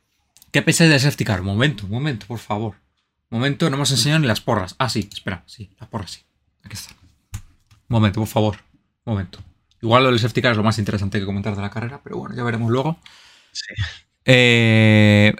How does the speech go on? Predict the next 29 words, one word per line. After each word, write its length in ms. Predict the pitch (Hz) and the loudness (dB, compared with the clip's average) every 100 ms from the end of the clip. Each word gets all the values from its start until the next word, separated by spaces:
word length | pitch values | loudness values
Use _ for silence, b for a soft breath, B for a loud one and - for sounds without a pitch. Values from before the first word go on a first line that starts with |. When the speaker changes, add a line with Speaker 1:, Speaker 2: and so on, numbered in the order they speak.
| - | 2
Speaker 1:
esos 180 | 147 | 4
son 80 | 151 | 6
los 80 | 170 | 4
sesenta 260 | 143 131 120 | 4 0 0
y 20 | |
cuatro 200 | 143 135 | 0 0
primeros. 540 | 113 101 92 92 - _ _ _ | 0 0 -2 -8 -10 _ _ _
Hay 140 | - 143 | 0 2
ciento 240 | 143 139 | 2 -2
treinta 220 | 135 117 | 0 0
y 40 | 117 | 0
tres 180 | - 120 | 0 0
en 60 | |
la 100 | 107 | 0
porra, 240 | - 101 - - | 0 -10 -10 -4
pero 120 | 113 | -2
es 60 | 110 | 0
que 100 | 101 | -2
si 80 | 104 | -4
pongo 200 | 123 113 | 0 2
la 60 | |
imagen 260 | 101 - 131 | 2 2 2
completa, 520 | 117 113 139 175 214 | 0 0 0 -2 -4
ya 140 | 117 113 | 0 2
me 120 | 117 | 2
harto 200 | 107 110 | 2 2
de 80 | 104 | 0
ponerla 340 | - 107 110 | 2 0 2
completa 540 | 107 98 117 123 185 | 2 2 -2 0 -2